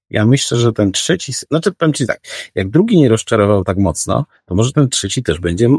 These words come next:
też będzie dobry, no bo zacznie się chyba z przytupem.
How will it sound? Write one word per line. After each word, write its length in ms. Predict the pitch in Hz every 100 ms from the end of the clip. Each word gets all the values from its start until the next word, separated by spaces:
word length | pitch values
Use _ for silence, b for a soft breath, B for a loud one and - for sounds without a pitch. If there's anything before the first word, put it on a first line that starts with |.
| - -
też 180 | 92
będzie 260 | 92 101 139
dobry, 380 | 147 220 - 82
no 120 | 80
bo 140 | 76
zacznie 340 | 78 156 - 220
się 120 | -
chyba 300 | 127 127 160
z 800 | - - - - - - - -
przytupem. 580 | - - 127 104 - -